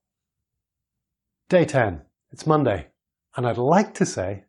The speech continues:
<laughs> I'd like to say, Monday morning is quiet and relaxed as we head into the sprint review. But honestly, it's usually a buzz of last-minute activity, responding to late-breaking feedback to finish off a story or two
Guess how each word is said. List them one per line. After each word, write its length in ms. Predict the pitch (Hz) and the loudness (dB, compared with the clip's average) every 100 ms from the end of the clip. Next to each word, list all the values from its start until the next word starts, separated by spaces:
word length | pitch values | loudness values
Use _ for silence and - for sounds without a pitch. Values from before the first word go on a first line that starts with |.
| _ | _
<laughs> 100 | - | -6
I'd 340 | - 127 113 | -2 0 0
like 260 | 95 160 156 | 2 2 2
to 100 | 127 | -4
say, 300 | - 104 98 - - - _ | -2 -4 -6 -10 -20 -20 _
Monday 360 | 110 160 175 151 | 2 4 4 4
morning 480 | 113 113 113 110 - - - | 4 2 0 -4 -8 -20 -12
is 160 | 87 - | -12 -12
quiet 800 | - - 98 110 110 123 131 - _ _ _ - | -12 -8 -4 -2 -2 -4 -8 -18 _ _ _ -4
and 200 | 160 160 | 0 2
relaxed 720 | 143 98 98 110 - - - _ _ _ | 2 2 2 -2 -8 -16 -18 _ _ _
as 160 | 208 185 | 0 2
we 80 | 196 | 2
head 280 | 131 123 | 4 4
into 360 | 113 110 110 - | 4 0 -2 -6
the 100 | 110 | -6
sprint 320 | - 113 101 | -2 -2 -2
review. 300 | 120 92 85 - _ _ _ _ _ _ _ _ - | -4 -6 -8 -12 _ _ _ _ _ _ _ _ -18
But 160 | - - | -8 0
honestly, 540 | 165 202 - 262 240 - _ _ | 4 4 2 0 0 -6 _ _
it's 180 | - - | -14 -2
usually 260 | 196 190 175 | 2 4 2
a 40 | |
buzz 440 | - 123 117 110 - - - | 4 2 2 0 -10 -20 -16
of 120 | 98 | -10
last-minute 600 | 104 160 202 - 160 123 | -4 2 2 2 -2 -2
activity, 480 | 101 - 107 107 104 - _ _ | -4 -8 -8 -6 -8 -12 _ _
responding 640 | 127 - - 226 220 185 131 | -8 -6 0 2 4 4 2
to 100 | 120 | 0
late-breaking 540 | 123 139 - 110 104 | -2 -2 -4 -6 -8
feedback 500 | - 151 151 135 131 - _ - | -6 -2 2 2 0 -12 _ -18
to 60 | |
finish 360 | - - 214 - | -6 2 2 4
off 160 | 127 101 | 2 -2
a 60 | |
story 280 | - 131 123 | -4 0 2
or 100 | 117 | 0
two 280 | - 123 | 0 0